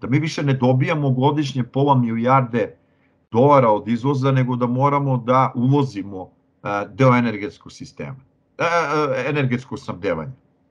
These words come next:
A, a sad, kako smo u nedostatku i za ugalj, mi moramo da uvozimo ugalj. A druga grana privrede koja je tradicionalno jaka kod nas, pored energetike, to je,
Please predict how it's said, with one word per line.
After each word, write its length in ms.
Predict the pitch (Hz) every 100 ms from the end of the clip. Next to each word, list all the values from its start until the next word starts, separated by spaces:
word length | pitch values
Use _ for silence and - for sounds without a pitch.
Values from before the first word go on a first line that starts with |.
| _ _ _ _ _ _ _ _ _ _ - _ -
A, 260 | 98 107 -
a 220 | 85 87
sad, 360 | - 143 147 131
kako 280 | 160 156 147
smo 160 | 147
u 40 | 143
nedostatku 640 | 123 113 - 143 - 135
i 60 | 107
za 140 | 110
ugalj, 300 | 135 147 135
mi 100 | 131
moramo 300 | 139 151 143
da 100 | 131
uvozimo 340 | 143 135 131 131 147
ugalj. 240 | 107 - - _ _ _ _ _ _ _ _ _ _ _
A 240 | 90 98 -
druga 400 | 90 - - 190
grana 480 | 131 185 196 156 -
privrede 600 | 196 185 175 139 131 _ _
koja 180 | 113
je 100 | 110
tradicionalno 680 | - 147 156 131 135 120 113
jaka 540 | 107 110 123 131 101 -
kod 180 | 101 101
nas, 200 | 107 -
pored 240 | 107 120
energetike, 880 | 123 104 90 95 - 127 143 143 135
to 200 | 123 131
je, 400 | 135 135 131